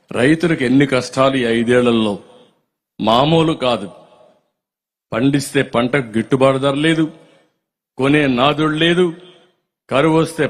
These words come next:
పట్టించుకునే పరిస్థితి లేదు, తుఫాన్ వచ్చినా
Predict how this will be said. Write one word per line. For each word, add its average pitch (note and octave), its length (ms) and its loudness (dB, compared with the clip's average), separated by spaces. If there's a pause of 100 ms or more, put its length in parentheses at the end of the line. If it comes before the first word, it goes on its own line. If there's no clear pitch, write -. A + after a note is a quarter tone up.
పట్టించుకునే C#3 580 0 (300)
పరిస్థితి C#3+ 440 0
లేదు, E3+ 200 2 (760)
తుఫాన్ F3 440 2
వచ్చినా D#3+ 240 -2